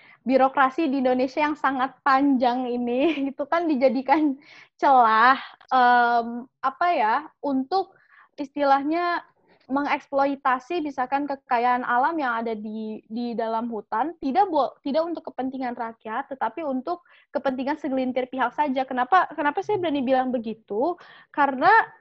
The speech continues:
em, istilahnya gini, karena masa ya,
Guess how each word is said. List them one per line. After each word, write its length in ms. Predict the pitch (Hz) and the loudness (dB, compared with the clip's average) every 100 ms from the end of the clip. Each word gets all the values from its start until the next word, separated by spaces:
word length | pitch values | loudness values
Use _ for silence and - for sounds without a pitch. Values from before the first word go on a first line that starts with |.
| _ | _
em, 640 | 320 330 320 320 311 320 330 _ _ _ _ _ - | 6 8 6 6 2 0 -4 _ _ _ _ _ -10
istilahnya 400 | 277 302 339 349 | -2 4 4 4
gini, 220 | 269 233 220 | 0 -6 -4
karena 260 | 185 202 403 392 - _ _ _ _ - | -2 0 0 -2 -6 _ _ _ _ -4
masa 480 | 311 349 - 415 | 0 0 4 4
ya, 320 | 311 254 285 | 4 4 2